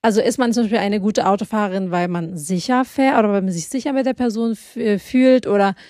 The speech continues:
weil die Person immer, ähm, sich an die Regeln hält oder weil es einfach angenehm ist, mit der Person Auto zu fahren, weil man vielleicht einfach gute Gespräche hat. Spaß. <laughs>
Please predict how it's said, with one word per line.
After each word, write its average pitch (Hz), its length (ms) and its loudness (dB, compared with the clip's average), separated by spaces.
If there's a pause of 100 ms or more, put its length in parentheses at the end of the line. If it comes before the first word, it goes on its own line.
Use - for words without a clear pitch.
(220)
weil 185 560 2
die 170 160 -6
Person 190 480 -4
immer, 190 500 -4
ähm, 175 500 -2 (240)
sich - 280 -4
an 180 80 -2
die 170 100 0
Regeln 254 480 4
hält 220 760 0 (300)
oder 196 960 2
weil 185 680 -2
es - 160 -8
einfach 180 300 -6
angenehm 214 500 2
ist, 208 180 -2
mit 202 140 0
der 202 80 4
Person 185 520 0
Auto 294 260 0
zu - 120 -10
fahren, 233 360 2
weil 202 80 0
man 190 80 -6
vielleicht 196 280 -4
einfach 175 240 -6
gute 202 240 -6
Gespräche - 600 -10
hat. 214 340 -8 (320)
Spaß. - 480 -2
<laughs> - 60 -2